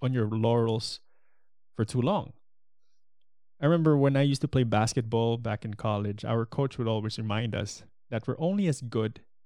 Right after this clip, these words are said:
as our last game. It's a good reminder, you know, if you played bad, because you know that you always have the next game to look forward to and do better. It's also a good reality check if you played extremely well,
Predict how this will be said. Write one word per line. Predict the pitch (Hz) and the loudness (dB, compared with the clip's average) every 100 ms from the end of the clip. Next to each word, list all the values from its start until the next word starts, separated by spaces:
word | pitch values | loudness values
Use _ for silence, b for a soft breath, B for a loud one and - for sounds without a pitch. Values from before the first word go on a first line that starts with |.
| - - | -20 -8
as | 123 | -2
our | 110 107 | 0 0
last | 110 120 - | -4 -6 -10
game. | 120 87 - 113 - - - - - - - - | -8 -8 -10 -16 -20 -20 -20 -20 -20 -20 -16 -6
It's | 170 | -2
a | |
good | 240 240 | 0 2
reminder, | 160 113 107 147 - - | 2 0 -2 -6 -8 -6
you | |
know, | 113 | -4
if | 117 | -2
you | 127 | -4
played | - 147 127 | -2 0 2
bad, | 117 101 127 | 2 0 -2
because | 139 - 117 117 | -4 -2 -2 -2
you | 117 | -2
know | 117 | -2
that | 113 113 - | -2 -4 -8
you | 123 | -8
always | 175 226 196 | -4 -2 -2
have | 160 139 | -4 -4
the | |
next | 131 131 - | -6 -6 -6
game | 131 123 120 117 | -4 -2 -2 -4
to | 117 | -6
look | 117 | -6
forward | - 190 135 104 | -6 -4 -4 -6
to | - - - - | -12 -16 -18 -14
and | 117 | -6
do | 113 | -2
better. | 117 156 120 - - - - - - - - - - - | 0 -2 -4 -8 -18 -20 -20 -20 -20 -20 -20 -20 -20 -6
It's | 143 | 2
also | 190 170 | 4 4
a | |
good | 156 143 | 0 2
reality | 135 127 123 | 4 4 2
check | 123 - 120 - | -2 -4 -4 -4
if | 123 | -8
you | 120 | -6
played | - 120 | 0 0
extremely | 107 - - 117 123 | 0 -6 -6 -2 0
well, | 113 92 147 | 2 2 0